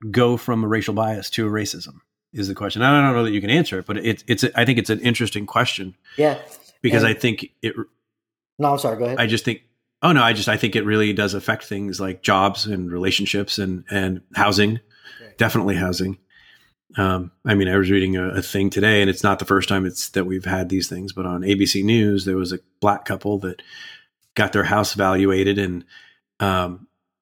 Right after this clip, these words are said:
Speaker 1: they were shocked at how low it was. And when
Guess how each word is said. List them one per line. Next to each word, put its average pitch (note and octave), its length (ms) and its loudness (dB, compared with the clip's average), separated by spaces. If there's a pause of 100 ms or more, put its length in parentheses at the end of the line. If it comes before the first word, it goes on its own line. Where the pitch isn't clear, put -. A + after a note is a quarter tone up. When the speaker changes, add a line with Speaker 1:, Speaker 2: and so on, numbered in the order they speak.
Speaker 1:
they G#2+ 140 6
were G2 100 2
shocked G2+ 320 0
at F#2+ 60 2
how F#2+ 120 2
low A2+ 260 6
it F2+ 80 -2
was. F#2 380 -4 (460)
And F#2+ 540 2
when F#2+ 540 0